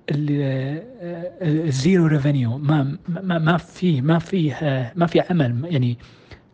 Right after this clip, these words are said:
آه، عندهم موظفين، عندهم كابيتال، عندهم كل شيء، بس ما فيه، ما يقدرون يعملون.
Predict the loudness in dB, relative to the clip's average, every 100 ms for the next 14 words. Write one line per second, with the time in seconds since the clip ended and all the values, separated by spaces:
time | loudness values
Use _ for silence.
0 | _ -20 _ -4 -2 0 2 4 4 4
1 | 2 2 2 2 2 0 2 0 0 -2
2 | -2 2 2 2 0 0 0 -2 -2 0
3 | 2 0 0 -2 0 0 2 2 0 0
4 | -2 -2 -2 0 0 0 0 0 2 2
5 | 2 0 0 -2 -2 -2 -2 -4